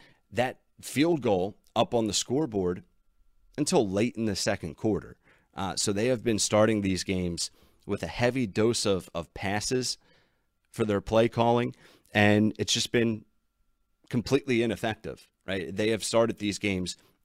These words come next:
awful, uh, and you can really date it back to November with these slow starts for the Philadelphia Eagles. So why the heck am I bringing up the first quarter spread? Well, for exactly why,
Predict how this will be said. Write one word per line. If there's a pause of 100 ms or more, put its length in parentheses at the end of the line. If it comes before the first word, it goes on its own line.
(120)
awful, (360)
uh,
and
you
can
really
date
it
back
to (600)
November (420)
with
these
slow
starts
for
the
Philadelphia
Eagles.
So (420)
why
the
heck
am
I (480)
bringing
up
the
first
quarter
spread?
Well, (340)
for
exactly
why,